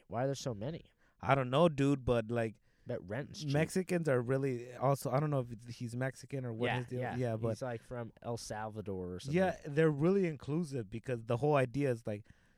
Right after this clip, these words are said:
Speaker 2: somebody came here and it's like, "Oh, let's build a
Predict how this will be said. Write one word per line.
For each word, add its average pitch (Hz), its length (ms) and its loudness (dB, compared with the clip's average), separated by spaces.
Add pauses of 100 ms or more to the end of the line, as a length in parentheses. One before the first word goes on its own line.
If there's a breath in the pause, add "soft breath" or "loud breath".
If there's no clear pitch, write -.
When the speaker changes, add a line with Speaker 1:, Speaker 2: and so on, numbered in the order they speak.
(140)
Speaker 2:
somebody 151 340 4
came 139 360 2
here 156 260 4
and 120 120 -2
it's 113 220 -4
like, 110 220 -2 (320 soft breath)
"Oh, 123 60 0
let's 123 200 2
build 127 380 0
a 107 60 0